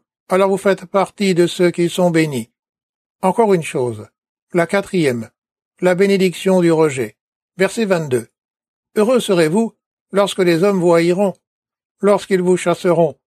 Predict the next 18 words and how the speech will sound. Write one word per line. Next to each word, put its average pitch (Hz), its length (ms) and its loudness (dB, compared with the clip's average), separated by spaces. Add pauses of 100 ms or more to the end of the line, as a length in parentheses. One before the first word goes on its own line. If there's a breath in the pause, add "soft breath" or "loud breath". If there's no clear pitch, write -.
(260)
vous 185 180 2
insulteront 190 680 0 (420)
et 185 80 2
rejetteront 185 800 0
votre 196 400 0
nom 139 240 -4 (100)
comme 175 320 0
infâme 156 680 -2 (320)
à 185 100 0
cause 202 320 0
du 170 140 0
Fils 175 240 0
de 170 80 2
l'homme. 151 340 0 (640)
C'est 190 240 -2
une 233 160 0
béatitude 185 560 0
intéressante. 160 720 -2